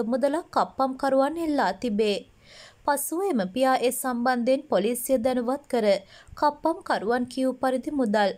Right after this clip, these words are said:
ඔවුන්ගේ බැංකු ගිණුමකට බැර කර තිබේ. පසුව පැහැරගත් තරුණයාව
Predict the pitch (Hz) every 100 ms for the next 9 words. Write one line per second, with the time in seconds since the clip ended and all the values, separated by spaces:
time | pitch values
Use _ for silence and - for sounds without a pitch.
0 | - 208 208 208 226 233 214 180 208 220
1 | 240 233 240 269 285 302 285 262 190 185
2 | 247 208 208 - - - - - - -
3 | - 285 - 359 415 262 208 233 277 302
4 | - 262 240 233 208